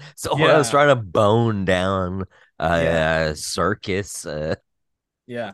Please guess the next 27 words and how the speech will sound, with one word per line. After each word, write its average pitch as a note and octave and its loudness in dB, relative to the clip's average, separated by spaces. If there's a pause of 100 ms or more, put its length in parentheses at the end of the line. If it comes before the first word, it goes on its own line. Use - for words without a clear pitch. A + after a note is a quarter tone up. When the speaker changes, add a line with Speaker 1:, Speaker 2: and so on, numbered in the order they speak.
(260)
Speaker 2:
Anyone C#4 2
that B3+ 2
wants A#3 -2
to A3 -4
fuck G#3 -4
Speaker 1:
and - -4
his, D#3 4
Speaker 2:
Gollum, G#3+ 0
Speaker 1:
his A#2+ 0
Speaker 2:
uh, D#3+ 0
Speaker 1:
mocap, G2 4
uh, G2 2 (140)
Speaker 2:
hit F#3 -2
us A3 0
Speaker 1:
situation. F3+ 0
Speaker 2:
up, F#3+ -4 (520)
and, D3 -2
uh, C#3 2
we'll D3+ -6
have D#3 -2
you D#3 -4
as D3 -4
a C#3+ -6
guest C3 -8
on A#2+ -8
an A2+ -12
episode. G#2+ -16